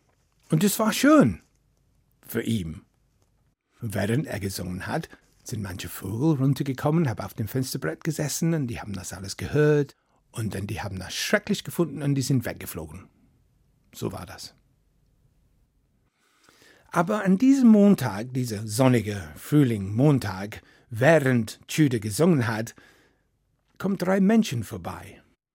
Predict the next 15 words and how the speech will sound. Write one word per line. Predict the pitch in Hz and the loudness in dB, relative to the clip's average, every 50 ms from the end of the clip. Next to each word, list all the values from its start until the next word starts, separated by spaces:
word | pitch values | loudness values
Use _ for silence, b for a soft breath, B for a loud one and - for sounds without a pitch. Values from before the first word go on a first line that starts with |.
| _ _ _ _ _ _ _ _ _ _ _ _ _ _ _ _ | _ _ _ _ _ _ _ _ _ _ _ _ _ _ _ _
Und | - 135 120 | -6 -4 -2
die | 123 95 - | -2 -2 -2
haben | 107 104 120 120 | -2 0 2 2
an | 120 135 156 | 2 2 2
der | 180 170 - | 0 -2 -4
Tür | - 120 101 90 92 | -6 -8 -8 -8 -10
geklopft. | 98 104 - - 95 95 - _ - - - - - _ _ _ _ _ _ _ _ _ _ _ _ _ _ _ _ _ _ _ _ _ _ _ _ _ - | -12 -14 -16 -16 -16 -16 -18 _ -20 -20 -20 -20 -20 _ _ _ _ _ _ _ _ _ _ _ _ _ _ _ _ _ _ _ _ _ _ _ _ _ -12
Tudor | - - 104 92 92 110 135 180 | -8 -8 -8 -6 -6 -6 -6 -6
legt | 190 139 113 117 104 110 - | -6 -6 -6 -6 -8 -8 -10
seine | 101 95 98 98 98 95 _ _ - | -8 -8 -8 -8 -10 -12 _ _ -16
Besen | 120 104 104 95 92 92 92 95 110 123 151 170 170 _ _ - | -8 -6 -4 -4 -4 -4 -6 -4 -2 -2 -2 -2 -4 _ _ -14
und | 104 - | -12 -10
Kehrschaufel | - - 95 107 98 - - - 90 95 - - 123 120 | -8 -6 -6 -6 -6 -6 -8 -8 -10 -12 -10 -10 -12 -10
zur | - - 123 | -8 -8 -8
Seite, | 107 95 90 98 - - 131 160 | -8 -8 -10 -10 -8 -6 -8 -8